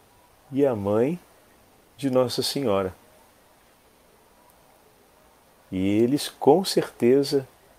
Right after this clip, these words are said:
tudo o que querem, pelo bem daqueles que são seus devotos, apresentam ao Imaculado Coração de sua filha. E ela, por sua vez,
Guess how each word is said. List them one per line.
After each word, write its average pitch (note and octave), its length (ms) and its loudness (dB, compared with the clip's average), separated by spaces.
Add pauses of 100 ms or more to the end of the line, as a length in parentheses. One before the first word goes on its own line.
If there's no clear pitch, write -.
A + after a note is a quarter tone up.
(260)
tudo G3+ 300 6
o F3 40 0
que - 140 -8
querem, C3+ 520 4 (600)
pelo G2 180 -2
bem G#2+ 200 0
daqueles A2+ 720 0 (420)
que G#2 80 -6
são A2 220 -2
seus G2+ 260 0
devotos, G2+ 680 0 (600)
apresentam G#2+ 800 -2 (300)
ao G2+ 120 -8
Imaculado G2 500 -2
Coração G2+ 480 -2
de F#2 60 -6
sua G#2+ 220 -2
filha. - 380 -10 (1900)
E F#2+ 80 -2
ela, A#2 240 2
por F2+ 160 -8
sua G2 220 0
vez, A2 420 -2